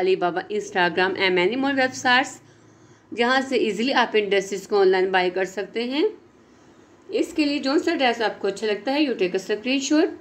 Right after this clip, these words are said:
और आप उस ड्रेस को ऑनलाइन बाय कर सकते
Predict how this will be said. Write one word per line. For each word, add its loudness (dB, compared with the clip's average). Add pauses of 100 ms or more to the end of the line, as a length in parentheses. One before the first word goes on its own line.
(640)
और -4
आप 4
उस 0
ड्रेस 0
को 2 (1300)
ऑनलाइन 4
बाय 4
कर -4
सकते -8